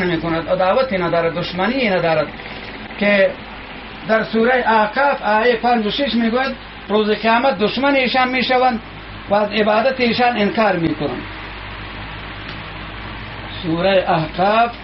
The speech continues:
و من اضل. اینا رو فقط یادداشت کنید، بعدا با هم شما روی اینا صحبت می‌کنیم.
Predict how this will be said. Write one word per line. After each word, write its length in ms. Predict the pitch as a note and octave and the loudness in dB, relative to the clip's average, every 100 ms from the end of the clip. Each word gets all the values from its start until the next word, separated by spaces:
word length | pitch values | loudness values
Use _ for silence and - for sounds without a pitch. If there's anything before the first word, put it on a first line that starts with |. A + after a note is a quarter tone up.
| - - - - - - - - - - - - - - - - - - - - | -16 -16 -16 -16 -16 -16 -14 -14 -14 -14 -10 -8 -10 -14 -14 -14 -14 -14 -8 0
و 100 | G#3 | 2
من 200 | C4+ C4+ - | 4 2 2
اضل. 560 | G#3+ G#3+ B3 B3 G3 C#3+ - - - - - | 2 4 4 4 2 0 -2 -12 -16 -12 -2
اینا 220 | G3+ C4 | 2 4
رو 100 | C4 | 4
فقط 360 | A3 A#3+ C4+ | 2 2 2
یادداشت 500 | G3+ F#3+ F#3 C#4 C4+ | 2 2 4 2 2
کنید، 220 | B3 B3 G3+ | 0 0 2
بعدا 260 | G3 A#3 | 4 4
با 120 | G#3+ | 4
هم 200 | G#3 G3+ | 2 2
شما 180 | F#3 A3 | -2 0
روی 200 | G#3 F#3+ | 0 0
اینا 240 | G3 F#3+ F#3 | 0 0 0
صحبت 360 | F#3+ F#3 G3 | 2 2 2
می‌کنیم. 300 | E3 D3+ D3+ | 0 -2 -4